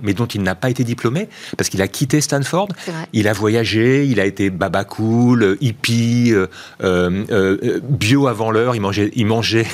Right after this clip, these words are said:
Speaker 1: <laughs> des, des fruits dans un verger, et cetera. Il avait vraiment des,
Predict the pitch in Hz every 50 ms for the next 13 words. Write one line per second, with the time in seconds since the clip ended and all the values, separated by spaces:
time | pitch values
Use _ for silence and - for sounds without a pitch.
0 | - - 143 123 92 87 - - 143 113 - - - - 110 113 110 - - -
1 | - 117 123 120 113 107 98 104 95 90 98 104 101 101 87 104 117 117 104 -
2 | 104 - 110 117 117 98 87 87 90 98 90 92 92 90 117 117 113 98 87 85